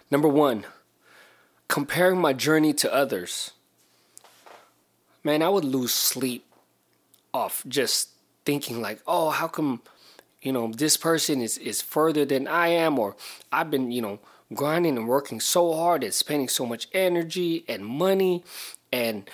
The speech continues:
you know, I'm not where this person is or successful," or, yeah, you can't do that. You have to just have tunnel vision, stay confident,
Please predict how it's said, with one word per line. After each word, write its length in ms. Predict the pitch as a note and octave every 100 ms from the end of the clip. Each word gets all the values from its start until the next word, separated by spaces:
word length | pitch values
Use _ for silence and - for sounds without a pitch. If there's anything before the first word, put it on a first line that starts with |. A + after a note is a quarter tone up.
| - -
you 100 | A#2+
know, 140 | A2+
I'm 240 | C#3 D#3
not 320 | D3+ C#3 A2 - _ _ _ _ _
where 220 | D3 B2+
this 200 | B2 E3+
person 380 | - E3 D3 D3+
is 240 | D3 C#3
or 100 | G#2+
successful," 880 | G2+ - - F3+ D#3 - - D3+ C#3+
or, 220 | G#2+ G#2 - - - - _ _ _ - - _ -
yeah, 180 | C3
you 160 | C3 A2+
can't 240 | F#3 F#3+
do 160 | D3 D3
that. 240 | G2 E2+ - _ _ _ _
You 380 | C3+ C3+ D#3 F3
have 240 | D3+ E3
to 100 | -
just 220 | C3+ C3+ -
have 200 | A#2+ A2
tunnel 300 | D#3+ E3 D#3
vision, 540 | D#3+ D3+ D#3+ D#3+ D3+ - _ _ _ _ _ _ _ _
stay 300 | - - G#2
confident, 800 | - E3+ E3 D#3 D#3+ D3+ D3